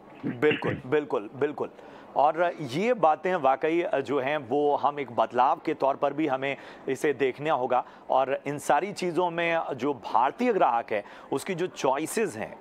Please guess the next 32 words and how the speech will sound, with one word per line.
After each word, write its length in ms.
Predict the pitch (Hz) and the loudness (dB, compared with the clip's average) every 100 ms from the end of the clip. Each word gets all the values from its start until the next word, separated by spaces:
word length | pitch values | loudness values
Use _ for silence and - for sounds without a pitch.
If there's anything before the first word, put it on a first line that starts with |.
| 135 | -8
उसकी 280 | 131 196 | -6 -4
जो, 320 | 175 180 170 - - - | 0 2 2 0 -8 -6
उसकी 220 | 143 208 | -6 -2
जो 100 | 190 | -4
प्राथमिकताएं 880 | - 175 156 147 160 - 180 233 180 | 2 2 2 -4 -6 2 4 4 0
हैं, 180 | 101 - - - | -8 -16 -18 -2
उनके 280 | 160 175 247 | -2 0 0
हिसाब 360 | 208 185 180 - | 0 2 2 2
से 180 | 233 | -4
industry 400 | 190 151 147 - | -2 -2 -2 -6
को 120 | 180 196 | -2 0
अपने 260 | 151 151 | 0 0
आप 180 | 143 139 | 0 0
को 120 | - | -2
प्रिपेयर 380 | 175 139 135 127 | -2 -2 0 0
करना 260 | 123 101 104 | 0 0 0
होगा। 240 | 120 165 | 2 2
और 160 | 175 165 | 2 0
उसमें 200 | - 233 | -4 -4
सबसे 380 | 214 208 - | -4 -2 0
बड़ा 260 | 254 185 156 - - - - | 4 6 4 2 -12 -8 0
प्रश्न 280 | 208 - | 0 0
उठता 260 | 175 - 151 | -4 2 2
है 160 | 139 170 - - | 2 -4 -14 -8
production 540 | 151 160 143 - 160 123 | 0 2 2 0 -2 -2
का। 260 | - 98 - - - - - - - - - | 2 2 0 -20 -20 -20 -20 -20 -20 -18 -4
हमारी 540 | - 160 165 180 208 214 - - | 2 6 6 4 -2 -6 -10 -12
जो 260 | 120 165 196 | -2 0 0
production 500 | 175 151 151 - 196 - | 0 -2 -2 -6 -6 -6
की 100 | 185 | -6
तैयारी 640 | - 147 131 - 151 208 185 | -2 -2 0 2 2 2 0
है, 200 | 170 | 0